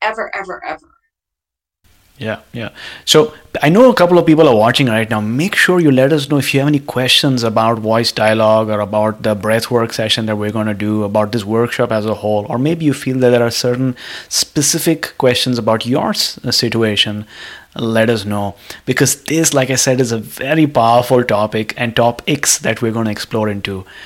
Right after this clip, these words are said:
Speaker 2: Uh, and this has been written about by some of the best philosophers and thinkers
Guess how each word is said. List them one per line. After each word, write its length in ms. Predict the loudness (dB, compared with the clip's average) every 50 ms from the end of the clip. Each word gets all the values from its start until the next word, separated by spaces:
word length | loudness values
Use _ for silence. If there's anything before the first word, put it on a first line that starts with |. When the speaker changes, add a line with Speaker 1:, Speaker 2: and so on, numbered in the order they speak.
| -20 -20 -20 -20 -20 -20 _ _ -10
Speaker 2:
Uh, 180 | -6 -6 -6 -4 -4
and 180 | -4 -4 0
this 180 | 2 2 2 2
has 180 | 2 0 0 2
been 320 | 0 0 0 -2 -4 -8 -4 0
written 280 | 0 0 2 2 0
about 400 | 2 4 4 4 2 2 0 -2
by 140 | -4 -4 -4
some 280 | -2 -4 -4 -2 -2 -2
of 120 | -2 -4
the 60 | -4
best 720 | -8 -8 -2 0 0 2 2 2 2 0 0 -2 -8 -12 -14 _ _ _ _ _ _ -20 _
philosophers 1000 | -12 -6 -2 2 2 2 2 2 -2 -2 0 0 0 2 2 0 -2 -4 -6 -8 -10 _ -20 -20 -20 -20 -20 _ -8
and 400 | -4 -2 -2 -2 -2 -4 -4 0
thinkers 460 | 2 2 4 6 4 2 2 -2 -8